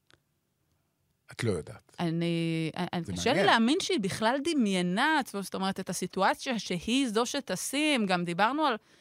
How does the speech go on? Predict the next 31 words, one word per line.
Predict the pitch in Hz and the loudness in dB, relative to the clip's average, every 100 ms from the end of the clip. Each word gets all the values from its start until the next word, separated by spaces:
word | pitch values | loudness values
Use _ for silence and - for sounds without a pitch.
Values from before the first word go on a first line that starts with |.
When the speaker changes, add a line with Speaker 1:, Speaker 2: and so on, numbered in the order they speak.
| _ - | _ -8
Speaker 2:
כזו | 175 175 156 233 | -6 -4 -2 0
דומיננטית | 294 247 208 233 285 240 | 0 0 2 2 2 2
לנבחרת | 185 175 - 233 254 | 2 2 2 2 2
האנגלית, | 185 175 190 285 349 - - | 2 2 2 0 0 -6 -2
אה, | 165 | -2
עשרים | - 240 247 | -2 -2 -2
ושתיים | 247 - 226 233 | -2 0 0 0
שערים, | - 170 175 233 359 359 226 | 0 0 0 -2 0 0 0
לדעתי | 185 180 185 - | 0 0 0 -4
זה | 330 | -2
המצב, | 302 190 - 240 269 294 277 - _ _ _ _ - | 0 0 0 2 4 4 -2 -10 _ _ _ _ -4
אה, | 165 156 151 - _ _ _ - | -2 -2 -4 -10 _ _ _ -6
ה-, | - 180 | -4 -4
השער | - 247 | 4 4
הראשון | 294 220 285 | 4 0 0
ש-, | 302 208 - - _ - | 0 -2 -4 -16 _ -8
השער | 220 - 294 | -2 4 6
השני, | 311 226 220 214 | 6 4 2 0
סליחה, | - 175 202 | -4 -4 -2
היה | 185 | 0
גם | 202 | -2
אחד | 180 208 196 | 0 -2 -2
ללוסי | 185 202 196 | -2 -4 -2
ברון | 226 | -2
שמפקיעות | 233 175 - 214 - | -2 -4 -2 -2 0
מקרן, | 208 247 240 240 | -2 -2 -2 -2
כאילו | - 190 | -2 -2
זה | 185 | -2
באמת | 196 302 381 | -2 -2 0
היה | 311 302 | 2 2
השער | 262 | 4